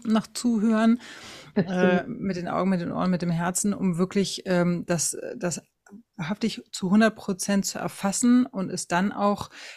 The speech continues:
Speaker 1: ähm, äh, diese Wahrhaftigkeit besteht dann darin, wirklich ehrlich zu gucken, was ist möglich und wel-, an welchen Stellschrauben drehen wir,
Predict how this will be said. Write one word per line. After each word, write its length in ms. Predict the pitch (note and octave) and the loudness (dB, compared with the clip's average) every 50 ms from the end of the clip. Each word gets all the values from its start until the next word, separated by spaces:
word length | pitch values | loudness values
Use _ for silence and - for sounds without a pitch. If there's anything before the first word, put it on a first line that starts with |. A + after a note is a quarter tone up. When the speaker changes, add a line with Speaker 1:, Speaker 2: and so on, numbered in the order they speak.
| - _ _ | -20 _ _
Speaker 1:
ähm, 540 | - G3 F#3 F#3 F3+ F3+ F3+ F#3 F3+ F3 - - | 0 2 4 4 4 4 4 2 0 -2 -6 -8
äh, 640 | - - G1+ G1+ - - - - G1+ - A1 G1+ G1+ - | -12 -16 -14 -14 -14 -12 -12 -12 -12 -12 -14 -14 -16 -16
diese 600 | - - - F#3 - - F3 F#3 E3+ F3+ F3+ E3 | -16 -14 -12 -12 -8 -6 -6 -4 -2 -2 0 0
Wahrhaftigkeit 500 | E3+ D#3+ F#3+ G3 - - - - G#3+ G3 | 2 0 0 -2 -4 -10 -8 -8 -8 -6
besteht 280 | - F3 - G#3 F#3 F#3+ | -6 -8 -8 -6 -4 -2
dann 140 | F3+ F3 | 0 0
darin, 320 | E3 E3+ E3+ E3+ G3 F#3+ F3+ | 0 0 2 2 2 0 0
wirklich 280 | F3 E3 D#3+ - - - | -2 -6 -8 -12 -12 -8
ehrlich 520 | F3 F3+ F3+ F#3+ G3+ G#3+ A3 A3 - - | -2 0 0 2 2 0 0 -2 -4 -8
zu 160 | - - F#3 | -12 -12 -12
gucken, 480 | - - - - G#3+ - A3+ A3 G#3+ G3+ | -12 -10 -10 -10 -4 0 0 2 2 2
was 180 | F#3 F#3+ F3+ - | 2 0 -2 -2
ist 260 | - F#3+ - - - | -4 -6 -2 2 6
möglich 720 | F#3+ F#3 G3+ A3+ B3 - - - E3+ G#3+ B3 - - - - - _ _ _ _ _ _ _ _ _ _ - - A3 | 6 8 8 6 6 2 0 0 0 0 0 -2 -8 -12 -14 -20 _ _ _ _ _ _ _ _ _ _ -6 -2 0
und 160 | G3+ F#3+ F3 | 2 2 2
wel-, 220 | E3 F3 F#3+ - | 2 0 0 0
an 80 | F3+ F3 | 0 0
welchen 200 | F#3 F#3 G#3 F#3+ | 0 0 0 -4
Stellschrauben 600 | - - F#3+ F#3+ F#3+ - - - F#3 F3+ F3+ F3 | -2 0 0 0 0 0 -2 0 2 2 2 2
drehen 360 | F#3 F3 F3+ F#3 G3+ G#3 F#3+ | 2 2 4 6 6 4 4
wir, 320 | F3 E3+ E3+ F3 G3 G#3 | 4 2 0 0 -2 -2